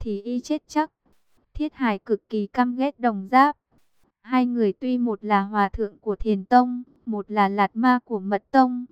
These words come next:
cũng đều là đệ tử của Phật môn nhưng những điều mà Đồng Giáp đã làm khiến Thiết Hải khinh thường. Lão vì đã hạ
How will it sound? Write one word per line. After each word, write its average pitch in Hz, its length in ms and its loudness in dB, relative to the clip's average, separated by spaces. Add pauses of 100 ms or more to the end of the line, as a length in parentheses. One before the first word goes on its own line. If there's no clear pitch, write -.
(240)
cũng 180 240 -14
đều 233 200 2
là 196 200 0
đệ 196 260 0
tử 202 300 2
của 202 160 -2
Phật - 300 -4
môn 247 280 -4
nhưng 254 280 -4
những 240 220 -10
điều 233 200 2
mà 202 220 2
Đồng 196 360 -4
Giáp 285 220 0
đã 202 160 2
làm 254 300 4
khiến 208 300 -2
Thiết 302 220 -8
Hải 220 240 -2
khinh 254 280 -6
thường. 202 440 -6 (420)
Lão 240 280 0
vì 240 260 0
đã 180 180 0
hạ 254 220 0